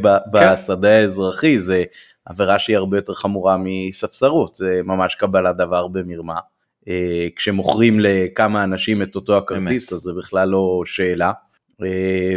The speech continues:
Speaker 1: ומבחינתי, בטח כמישהו שנותן למוצר הזה במרכאות את ה-, את ה-, אחד הערכים הכי גבוהים שיש, אז, אז, אה, ממש, ממש חמור, וזה מעניין שאתה מתייחס לזה, כי אני אתמול, אה,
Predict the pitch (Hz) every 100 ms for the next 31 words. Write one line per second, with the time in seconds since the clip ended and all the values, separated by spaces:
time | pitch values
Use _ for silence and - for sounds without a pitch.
0 | 92 98 95 - 98 87 104 123 101 104
1 | 110 - - _ - - 143 - 120 -
2 | 98 92 - - - _ 117 117 131 135
3 | 139 120 110 110 117 110 139 139 131 107
4 | 110 107 107 101 - 104 113 - 104 104
5 | 101 - 98 104 101 98 98 95 - -
6 | 107 127 123 135 123 123 107 143 131 120
7 | 139 117 120 131 127 117 123 147 127 -
8 | 98 92 98 104 95 95 98 98 95 92
9 | 90 _ _ _ - - 101 101 110 -
10 | 104 113 110 - 120 143 - - - 95
11 | 110 117 127 131 123 131 123 117 110 131
12 | - 113 110 123 151 - 110 107 120 -
13 | 123 120 117 113